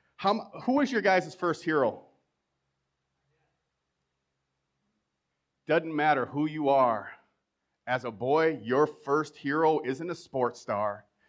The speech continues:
It isn't a movie star. It isn't a fireman. It isn't anybody else. It is your dad. So is it any wonder we struggle with those statistics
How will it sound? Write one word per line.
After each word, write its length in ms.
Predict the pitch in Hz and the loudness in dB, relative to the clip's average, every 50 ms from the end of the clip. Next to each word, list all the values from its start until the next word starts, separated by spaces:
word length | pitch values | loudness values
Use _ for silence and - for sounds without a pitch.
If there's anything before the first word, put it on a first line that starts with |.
| _ _ | _ _
It 160 | - 113 110 120 | -8 -6 -2 -2
isn't 220 | 131 135 156 160 | -2 -2 -4 -4
a 40 | 160 | -4
movie 340 | 151 139 135 127 - 120 104 | -2 -2 -2 -2 -2 -4 -6
star. 500 | - - - 110 107 107 104 101 101 - _ _ - | -6 -6 -4 -2 0 0 0 -2 -2 -6 _ _ -8
It 120 | 104 113 135 | -4 -2 -2
isn't 200 | 143 135 156 156 | -2 -2 -4 -8
a 60 | 147 | -8
fireman. 680 | - - 143 123 120 110 104 101 95 95 95 92 - _ _ _ - | -4 -2 0 0 0 -2 -4 -8 -10 -12 -12 -14 -16 _ _ _ -10
It 100 | 110 113 | -6 -4
isn't 240 | 123 127 - 120 113 | -4 -4 -4 -6 -8
anybody 500 | 113 120 127 143 135 135 143 135 131 120 | -6 -4 -4 -4 -2 -2 -2 -2 0 -2
else. 280 | 113 113 107 101 - - - | -2 -2 -2 -2 -6 -10 -14
It 140 | 117 123 | -14 -12
is 300 | - - 120 123 117 - | -10 -10 -10 -10 -10 -8
your 160 | 117 110 113 104 | -8 -8 -6 -6
dad. 440 | 98 98 98 95 92 82 - - - - - _ _ _ _ _ _ _ _ _ _ _ _ _ _ _ _ _ _ _ _ _ _ _ _ _ _ _ _ _ _ _ _ _ _ _ _ _ _ _ _ | -4 -4 -4 -4 -4 -6 -8 -12 -18 -20 -20 _ _ _ _ _ _ _ _ _ _ _ _ _ _ _ _ _ _ _ _ _ _ _ _ _ _ _ _ _ _ _ _ _ _ _ _ _ _ _ _
So 220 | - - 117 113 | -8 -6 -4 -4
is 100 | 104 110 | -4 -4
it 80 | 117 107 | -4 -4
any 160 | 117 127 127 | -4 -2 -2
wonder 380 | 123 123 123 123 127 120 117 107 | -2 -2 -2 0 0 0 -2 -2
we 140 | 101 104 | -2 -4
struggle 440 | - - - - 117 120 113 113 107 | -8 -8 -4 -2 -2 0 0 -2 -6
with 160 | 104 98 101 | -6 -6 -4
those 200 | - 104 104 - | -4 -6 -6 -6
statistics 1000 | - - 107 - _ - 135 120 - - - 107 98 - - - - - - | -10 -16 -18 -20 _ -10 -8 -8 -8 -8 -12 -14 -14 -14 -16 -18 -20 -20 -20